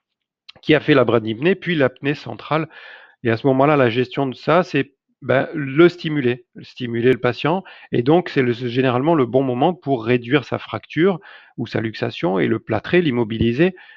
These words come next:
car ainsi, le stimulus nociceptif que l'on applique au patient le fera reprendre une inspiration profonde et on n'aura plus qu'à le surveiller ou plus ou moins à lui injecter de l'analoxone si besoin. L'ennui, c'est que cette apnée centrale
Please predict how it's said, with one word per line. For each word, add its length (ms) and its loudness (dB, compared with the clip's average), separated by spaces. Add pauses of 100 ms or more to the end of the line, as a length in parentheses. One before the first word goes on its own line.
(100)
car 220 2
ainsi, 300 0
le 220 4
stimulus 640 -2
nociceptif 800 -4
que 100 -4
l'on 120 -2
applique 300 -6
au 60 -6
patient 320 -4
le 80 2
fera 260 0 (720)
reprendre 500 4
une 160 4
inspiration 580 0
profonde 640 0 (160)
et 200 4
on 140 0
n'aura 300 0
plus 120 -10
qu'à 120 2
le 120 2
surveiller 640 0
ou 100 -2
plus 320 -6
ou 60 -6
moins 240 0
à 160 0
lui 240 0
injecter 480 0
de 80 0
l'analoxone 560 -2
si 140 -6
besoin. 340 -2 (880)
L'ennui, 260 4
c'est 140 2
que 80 -6
cette 160 -2
apnée 260 -2
centrale 540 -2